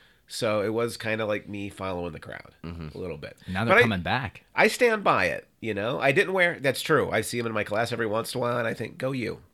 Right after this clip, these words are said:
Speaker 3: But now they
Speaker 1: Go
Speaker 3: got,
Speaker 1: get
Speaker 3: like,
Speaker 1: 'em.
Speaker 3: the, the half mullet where it's, like, the shaved sides,
Speaker 1: Yeah.
Speaker 3: full mullet.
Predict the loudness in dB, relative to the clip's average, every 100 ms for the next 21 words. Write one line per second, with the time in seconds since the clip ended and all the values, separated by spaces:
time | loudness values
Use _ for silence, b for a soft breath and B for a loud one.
0 | _ -10 -4 0 0 2 2 0 -4 -6
1 | -8 -8 -12 _ -14 -10 -8 -4 0 0
2 | -2 0 0 0 -2 -4 -8 -10 -12 -12
3 | -8 -4 -2 -2 -4 -4 0 0 2 -2
4 | -4 -4 -2 -2 -4 -4 -4 -4 -6 -8